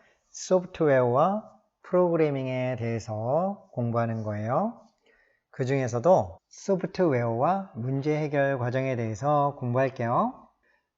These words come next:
이 단원에서는 소프트웨어의 의미와 소프트웨어가 적용된 사례를 찾고 우리 생활에 미치는 영향을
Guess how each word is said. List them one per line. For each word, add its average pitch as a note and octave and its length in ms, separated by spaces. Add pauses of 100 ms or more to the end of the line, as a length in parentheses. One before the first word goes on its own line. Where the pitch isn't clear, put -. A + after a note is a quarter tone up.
(120)
이 E3 240
단원에서는 C3 760 (360)
소프트웨어의 D3+ 1160
의미와 B2 840
소프트웨어가 D3+ 840
적용된 B2 600
사례를 C3+ 360
찾고 D#3+ 580 (340)
우리 C#3+ 220
생활에 D3 460
미치는 C3+ 480
영향을 A#2+ 560